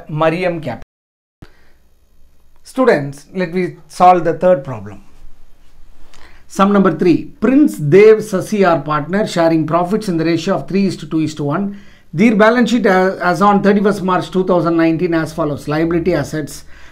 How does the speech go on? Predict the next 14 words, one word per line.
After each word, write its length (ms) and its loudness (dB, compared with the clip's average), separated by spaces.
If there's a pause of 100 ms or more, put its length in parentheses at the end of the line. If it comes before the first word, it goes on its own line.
liability 400 2
side, 280 0
capital, 440 4
profit 300 0
loss 200 2
account, 200 0
general 220 0
reserve, 240 0
workman 380 0
compensation 560 0
fund, 200 -2
creditor 320 -2
are 220 0
given. 400 -4